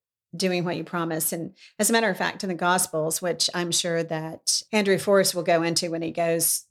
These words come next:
into the next part of Matthew, but this is in Matthew five. Jesus affirmed the commandment against adultery and seemed to extend it, saying,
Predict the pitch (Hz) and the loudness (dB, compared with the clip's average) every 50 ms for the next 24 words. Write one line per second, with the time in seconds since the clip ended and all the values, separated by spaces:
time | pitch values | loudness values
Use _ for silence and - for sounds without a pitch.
0 | _ - 185 185 180 170 - 190 175 170 170 170 - - - - - - - - | _ -2 0 0 0 0 -2 -2 -2 -2 -2 -2 -2 -2 -4 -6 -6 -8 -4 -2
1 | 196 185 180 175 175 175 - 180 175 170 165 156 175 175 175 170 175 175 175 175 | 0 2 2 2 0 0 -2 -2 -2 -2 -4 -6 -8 -6 -4 -2 -2 -2 -4 -6
2 | 185 160 156 - - 160 202 190 220 233 208 190 180 175 170 170 170 170 - - | -6 -8 -8 -8 -4 -2 -2 0 2 2 0 0 0 0 0 0 -2 -4 -6 -6
3 | - 185 180 180 175 180 180 180 170 165 170 160 - - 180 175 170 156 - - | -4 -2 0 0 0 0 -2 -4 -6 -6 -6 -6 -4 -2 -2 -2 -2 -4 -6 -8
4 | - 151 - - - _ _ _ _ _ _ _ _ _ _ _ _ _ _ - | -12 -14 -16 -18 -20 _ _ _ _ _ _ _ _ _ _ _ _ _ _ 0
5 | 190 196 196 240 240 233 277 262 269 - 208 190 190 196 208 202 - 220 202 175 | 2 2 2 2 2 2 2 2 2 2 2 2 4 2 2 0 0 0 0 2
6 | 160 160 165 165 165 165 - 180 165 175 170 160 - - 196 185 185 175 160 156 | 0 0 0 0 -2 -2 -4 -4 -4 -4 -4 -2 -2 -2 0 0 0 -2 -2 -4
7 | - 175 165 160 160 - - _ _ _ _ _ 190 190 185 185 - 220 220 220 | -4 -4 -4 -4 -6 -8 -10 _ _ _ _ _ 0 0 2 2 2 2 2 2
8 | 208 214 196 160 - - - 214 202 196 180 151 147 139 - - - - - - | 4 2 2 2 2 0 2 2 2 4 4 4 2 2 0 -2 -4 -6 -6 -8
9 | _ _ _ _ _ _ _ _ - - - 202 185 175 165 160 160 180 220 269 | _ _ _ _ _ _ _ _ -2 0 2 2 2 2 2 0 0 2 2 0
10 | 269 | 0